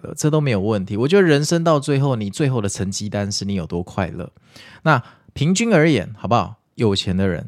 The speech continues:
通常比穷人还要快乐，所以我鼓励大家变成富人是这样。我不是说那个富人啊，财富自由是人生这个唯一的目标。No, no, no, no, no, no, no。很多人有钱人是过得不快乐的哈，他们想要用钱买快乐，才有那些超高消费的场所哈。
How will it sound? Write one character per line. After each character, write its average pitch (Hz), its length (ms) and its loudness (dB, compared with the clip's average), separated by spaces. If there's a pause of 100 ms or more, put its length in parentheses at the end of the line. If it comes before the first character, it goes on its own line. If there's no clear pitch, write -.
通 127 200 -2
常 104 200 -2
比 90 120 -6
穷 85 300 -4
人 87 140 -2
还 85 120 -6
要 87 140 -4
快 90 240 -4
乐， - 140 -8
所 - 120 0
以 147 40 6
我 147 40 6
鼓 95 220 -4
励 110 160 -2
大 101 140 -2
家 98 100 -4
变 92 160 -2
成 85 140 -4
富 92 240 -8
人 71 120 -8
是 95 120 -8
这 90 160 -8
样。 80 120 -8
我 135 120 0
不 196 120 4
是 220 140 0
说 240 280 4
那 254 100 -2
个 233 120 2
富 233 300 0
人 165 260 4
啊， 190 300 0
财 185 220 0
富 214 160 -4
自 190 160 2
由 135 100 4
是 151 160 2
人 127 180 0
生 143 300 0
这 139 80 0
个 123 100 0
唯 110 160 2
一 123 80 0
的 120 80 2
目 113 140 -2
标。 113 160 0
No, 190 220 4
no, 214 100 6
no, 214 140 4
no, 208 100 4
no, 208 140 4
no, 208 100 2
no。 202 160 4 (240)
很 127 140 -2
多 165 120 4
人 160 80 4
有 127 120 4
钱 143 160 0
人 131 120 0
是 123 80 -2
过 139 140 0
得 123 80 2
不 120 100 -4
快 123 220 4
乐 120 160 4
的 104 80 2
哈， 101 300 -2
他 143 80 0
们 143 160 0
想 113 120 -2
要 117 80 2
用 139 140 0
钱 95 180 -2
买 90 200 -2
快 107 260 2
乐， 95 160 0
才 - 140 -2
有 107 80 2
那 107 100 -2
些 110 140 -2
超 107 200 0
高 107 300 2
消 107 180 0
费 104 140 -4
的 98 80 -2
场 92 260 -4
所 - 200 -4
哈。 98 160 -8